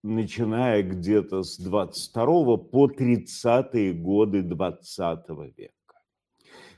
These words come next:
Дело в том, что русская эмиграция на себе вывезла, ну, как минимум, тонны бриллиантов.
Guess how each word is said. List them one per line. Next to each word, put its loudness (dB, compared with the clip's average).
Дело 8
в -2
том, 2
что 4
русская 4
эмиграция 2
на 6
себе 0
вывезла, 2
ну, -8
как -6
минимум, 2
тонны 2
бриллиантов. -4